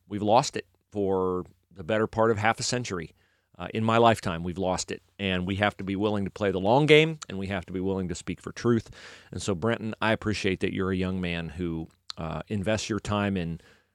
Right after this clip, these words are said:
either, uh, fortifying yourself with the truth that I hopefully offer on this podcast, or that you are someone who doesn't necessarily agree with everything I say, but still have the open-mindedness to listen. So thank you, Brenton. I appreciate it, and I pr-,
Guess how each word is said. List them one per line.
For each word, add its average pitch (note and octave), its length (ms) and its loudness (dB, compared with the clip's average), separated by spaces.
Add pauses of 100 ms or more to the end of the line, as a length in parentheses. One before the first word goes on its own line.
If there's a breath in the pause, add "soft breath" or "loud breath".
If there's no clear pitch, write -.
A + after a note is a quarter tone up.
(160)
either, F#2+ 580 0
uh, E2+ 220 -4
fortifying D3 580 6
yourself D3 460 6
with A2+ 140 2
the G#2+ 80 -6
truth - 320 0
that A2 100 4
I A2 380 6 (120)
hopefully G#2+ 380 2
offer G#2 340 6
on A2 60 4
this A2 140 -4
podcast, C3 580 2 (100)
or B2 280 4
that G#2 280 2
you G#2 220 0
are F#2 320 2 (220)
someone G2+ 260 -2
who G#2 80 0
doesn't G#2 260 -2
necessarily D3+ 460 4
agree D3 180 4
with D3 120 6
everything D3 320 2
I C#3 60 2
say, C3+ 280 4
but A2+ 160 -2
still B2 300 4
have A2 340 6 (400 soft breath)
the G2+ 100 0
open-mindedness F#2+ 720 0
to - 120 -10
listen. D#2 360 -6
So - 160 -12
thank G2+ 260 -4
you, G2 60 -6
Brenton. F2 400 -4
I D#2+ 60 -4
appreciate E2+ 400 -4
it, - 20 -10
and E2+ 80 -2
I E2+ 60 -2
pr-, - 120 -10